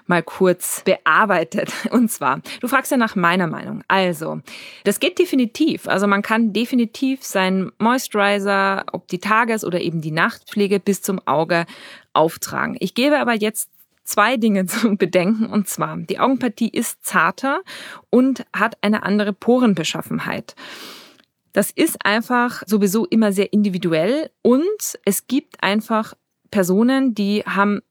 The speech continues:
sage ich jetzt mal, eine sehr, sehr trockene Wangenpartie und benutzen zum Beispiel eine sehr reichhaltige Pflege. Reichhaltige Pflege beinhaltet ganz oft Öle. Und wenn man jetzt diese Pflege sozusagen, gerade bei der Nachtpflege, auch kenne ich sehr gut,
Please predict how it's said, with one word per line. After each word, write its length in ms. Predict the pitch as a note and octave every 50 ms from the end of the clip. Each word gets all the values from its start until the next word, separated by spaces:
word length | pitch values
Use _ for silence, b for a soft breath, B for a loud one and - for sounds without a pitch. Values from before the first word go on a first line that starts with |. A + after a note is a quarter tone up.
| _ _ -
sage 220 | - - G3 G#3+
ich 120 | A3+ - A3
jetzt 180 | G3+ - -
mal, 80 | G3 -
eine 240 | - - F#3 F3+ F3
sehr, 380 | E3 E3 F#3+ A3 A#3 B3 A#3
sehr 160 | G3+ G#3+ G3+
trockene 440 | - - G#3+ G#3 - G#3+ F#3+ F3+ E3
Wangenpartie 840 | G3 G3+ A#3 B3 A3 F#3 - - F3 - - - F#3 F3+ G3+ B3 C#4 B B B B B B B B
und 160 | - G3+ F#3
benutzen 480 | - G3 G3 A3+ B3 - - - B3+ A#3
zum 140 | A3+ G#3 F#3+
Beispiel 300 | F3+ G3 - - - -
eine 160 | G3 F#3+ F#3
sehr 280 | E3+ F#3+ G3+ G3+ F3
reichhaltige 600 | E3+ E3+ G3+ G#3 - - G3 G3 - G3+ F#3 G3
Pflege. 640 | F3+ - - - F3+ F#3 F#3 E3 D3+ D3 D3 D#3+ F#3 _ _ - -
Reichhaltige 460 | F#3 G#3 A3 C4+ B3+ A#3 A3 G3+ G#3+
Pflege 400 | G3 - - - A#3+ C4 C#4 C4
beinhaltet 680 | A3 - - - A#3 B3 A#3 A3+ G#3+ G#3+ A3 G3 - -
ganz 280 | F#3+ G#3 B3 B3 - -
oft 280 | - G#3+ G#3 - - - -
Öle. 380 | G#3 A3 A3+ G3 D#3+ C#3+ D3 C#3 - B B B B B B B B
Und 120 | - F#3+
wenn 120 | G3+ A3+
man 120 | B3 C4 B3
jetzt 300 | A3+ A#3+ A#3 - - _ -
diese 300 | - B3 C#4 D4+ D4+ D4+
Pflege 460 | - - - - G#3 A#3+ B3+ A3+ G#3+ F#3
sozusagen, 800 | F3+ G#3 A#3 A#3+ - - G#3 F#3 F#3 F#3 F#3 F3+ F3 E3 D#3+
gerade 360 | - E3+ F#3 G#3+ A#3+ B3+ B3
bei 100 | G#3 F#3+
der 100 | F#3+ F#3+
Nachtpflege, 560 | F3+ F#3 F#3 - _ - - D#3+ D#3 D3+ D3+ C#3
auch 160 | E3 E3 -
kenne 180 | - G#3 G3+
ich 140 | G3 - -
sehr 340 | - - - - C4+ C4+ A#3+
gut, 480 | G3+ A3 B3 G3 G3 A#3 - - -